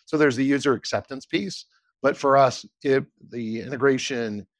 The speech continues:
was very smooth. And so we applaud green screens and,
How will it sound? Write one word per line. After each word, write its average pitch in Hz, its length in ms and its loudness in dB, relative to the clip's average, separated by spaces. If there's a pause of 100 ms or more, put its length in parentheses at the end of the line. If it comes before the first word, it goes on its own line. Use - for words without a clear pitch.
(120)
was 107 200 -4
very 113 200 0
smooth. 104 440 -8
And 98 120 -14
so 104 160 -8
we 101 380 -8
applaud 110 480 2
green 107 220 -8
screens 104 460 -8
and, 98 200 -10